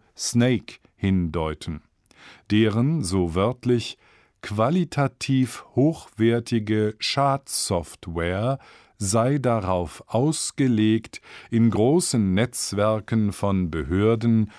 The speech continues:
Firmen und Forschungseinrichtungen zu agieren, heißt es im aktuellen Verfassungsschutzbericht.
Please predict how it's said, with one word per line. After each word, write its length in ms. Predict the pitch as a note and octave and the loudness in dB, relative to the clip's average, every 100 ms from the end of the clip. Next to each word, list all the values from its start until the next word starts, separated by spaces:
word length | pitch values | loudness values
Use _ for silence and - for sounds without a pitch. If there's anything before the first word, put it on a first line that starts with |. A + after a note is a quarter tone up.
| _ | _
Firmen 640 | - D3 D3 C#3+ C3+ C3+ B2+ - _ _ | 0 2 4 2 2 0 -2 -12 _ _
und 380 | B2+ C#3 - - - | 0 0 -2 -14 -18
Forschungseinrichtungen 2250 | - B2+ C3+ - A2+ F#2+ F2+ - - - G2 G2 F#2+ G2+ G2 - G#2 F#2 F2+ F2+ E2+ | -2 0 0 0 -2 0 -2 -6 -10 -4 0 0 2 0 -2 -4 0 0 0 0 -2
zu 380 | - A2 G2 - | -4 -2 -2 -4
agieren, 840 | - G2 F2 F#2+ G#2+ F#2 F#2+ F2+ D#2+ _ _ _ _ - | -4 -4 -2 0 2 2 2 0 -2 _ _ _ _ -4
heißt 400 | G2 G#2+ - - | -4 -4 -8 -2
es 360 | D#3 - - - _ _ | -2 -2 -10 -18 _ _
im 320 | B2+ A#2+ A#2+ - | 0 0 0 -4
aktuellen 1040 | A#2+ B2+ - C#3 C3 G#2 G2 G2 G2+ G2 - _ | -6 -6 -4 -2 -2 0 0 2 2 0 -6 _
Verfassungsschutzbericht. 2500 | - A2+ G#2+ - A2 G2 - G#2 F2+ F2 - - G2+ F2 - - - - F2 D#2+ D#2 - - | -6 -2 -2 -2 -4 -2 -4 -2 -2 -2 -6 -4 -4 -4 -6 -8 -8 -4 -2 -2 -4 -10 -20